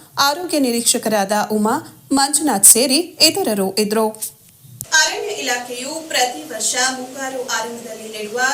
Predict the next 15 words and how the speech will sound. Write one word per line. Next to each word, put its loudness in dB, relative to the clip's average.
ಸಾವಿರಾರು -4
ಗಿಡಗಳನ್ನು -8
ನಂತರದ -4
ದಿನಗಳಲ್ಲಿ -6
ಅವುಗಳಿಗೆ -4
ನೀರುಣಿಸಿ -6
ಪೋಷಿಸಿದ್ರೆ -6
ನೈಸರ್ಗಿಕ 0
ಅಸಮತೋಲನ -4
ಹೋಗಲಾಡಿಸಿ -4
ಉತ್ತಮ -10
ಪರಿಸರ -6
ಸೃಷ್ಟಿಸಲು -6
ಸಾಧ್ಯ -4
ಎಂದು -10